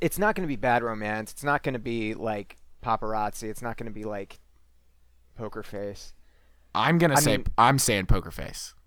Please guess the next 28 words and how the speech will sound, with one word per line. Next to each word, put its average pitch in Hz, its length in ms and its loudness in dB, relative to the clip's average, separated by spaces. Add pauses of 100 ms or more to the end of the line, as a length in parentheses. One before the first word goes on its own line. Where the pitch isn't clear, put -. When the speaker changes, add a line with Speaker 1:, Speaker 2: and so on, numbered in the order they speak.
(140)
Speaker 1:
I, 139 260 6
I - 20 8
think 165 180 4
it's - 140 0
Joanne. 104 420 -8 (240)
I 123 80 0
think 156 160 0
she - 140 -6
sings 117 300 -8
Joanne 98 360 -10
first. - 400 -12 (1080)
Speaker 2:
What 95 260 -2 (640)
is 101 280 -2
that? - 360 -12 (400)
Speaker 1:
That's, 165 300 8
that's 170 240 8
one 175 140 4
of 120 80 -4
her 147 100 2
new 127 480 -4
songs. 76 640 -10
Like, 139 260 6
that's, 156 300 6
she 170 220 -2
did 180 220 6
this 190 180 2
whole, 151 340 2
like, 117 280 2